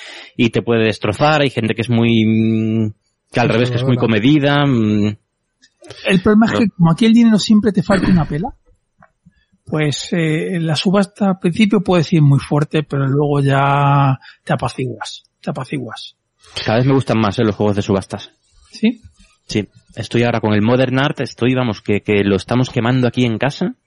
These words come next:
Speaker 1: Y eso que ese es un juegazo, pero tiene algún defectillo que ya
Speaker 3: ¿O el
Speaker 1: comentaré.
Speaker 3: Modern Art del mazo este de juez?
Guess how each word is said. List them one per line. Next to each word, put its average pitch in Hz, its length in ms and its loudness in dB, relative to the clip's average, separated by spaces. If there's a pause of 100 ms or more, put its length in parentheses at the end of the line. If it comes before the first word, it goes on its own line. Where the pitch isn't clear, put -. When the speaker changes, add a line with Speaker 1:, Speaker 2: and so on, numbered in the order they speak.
(280)
Speaker 1:
Y 147 100 0
eso 170 160 0
que 165 80 -2
ese 160 640 2
es 131 160 -4
un 143 100 2
juegazo, 147 360 0
pero 147 160 -2
tiene 127 180 0
algún 117 380 0
defectillo 98 560 -6
que 98 100 -2
ya 98 320 0
Speaker 3:
¿O 143 200 4
el 143 60 0
Speaker 1:
comentaré. - 120 -4 (100)
Speaker 3:
Modern 156 360 2
Art 170 260 2
del 151 160 4
mazo 156 580 2
este 160 240 -2
de 156 80 0
juez? - 380 -4